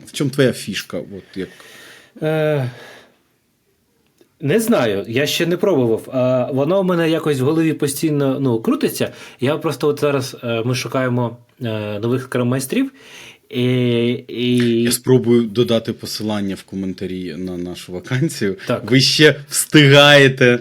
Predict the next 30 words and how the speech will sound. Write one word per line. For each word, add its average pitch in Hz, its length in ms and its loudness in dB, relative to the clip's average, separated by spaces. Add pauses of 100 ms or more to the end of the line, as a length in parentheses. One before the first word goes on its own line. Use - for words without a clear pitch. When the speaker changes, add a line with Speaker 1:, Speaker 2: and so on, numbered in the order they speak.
(180)
Speaker 1:
на 110 140 2
неї 113 240 4
податися. 95 640 -6 (200)
Speaker 2:
А. 110 180 -4 (680)
І, 139 320 0
і, 135 120 0 (180)
і 143 120 -2
ми 180 100 0
багато, 139 840 0 (140)
є 135 100 2
співбесіди, 127 580 0
є 113 220 0
багато 113 300 -2
цікавих 143 420 -2
співбесід 110 560 -4
із 113 180 -4
цікавими 110 480 -2
людьми, 117 300 -2
просто, 113 360 -4 (420)
е, 110 240 -4 (200)
але, 123 180 -2 (460)
звісно 135 300 -4
ж, 110 60 -6
не 123 60 -2
всім 123 220 -2
можна, 110 420 -2
е, 104 600 -2 (880)
запропонувати, 131 600 -2
просто, 123 360 -2
ну, 135 140 -4